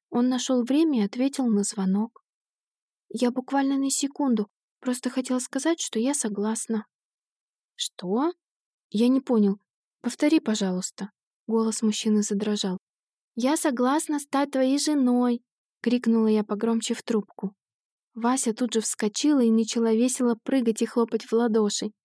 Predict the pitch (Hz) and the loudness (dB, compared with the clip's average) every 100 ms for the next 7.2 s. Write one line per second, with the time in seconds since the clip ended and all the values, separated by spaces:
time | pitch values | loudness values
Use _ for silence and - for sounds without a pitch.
0 | _ - 202 226 285 311 277 - 214 220 | _ -4 -2 0 2 4 4 2 2 2
1 | - 208 226 214 202 190 - - 247 233 | -2 -2 2 4 4 2 -4 -6 -4 0
2 | 196 - 196 - _ _ _ _ - 226 | -2 -2 -10 -10 _ _ _ _ -2 2
3 | 254 262 277 277 269 247 - 247 240 - | 4 4 4 4 2 -2 0 -2 -2 -2
4 | 208 _ _ _ 226 269 285 277 262 277 | -4 _ _ _ 0 2 2 0 0 -2
5 | 254 320 339 302 247 - 233 226 294 269 | 0 0 2 0 0 0 0 0 2 0
6 | 220 233 269 269 226 - 208 185 202 240 | 2 0 2 2 0 -2 -2 0 0 0
7 | 233 | -4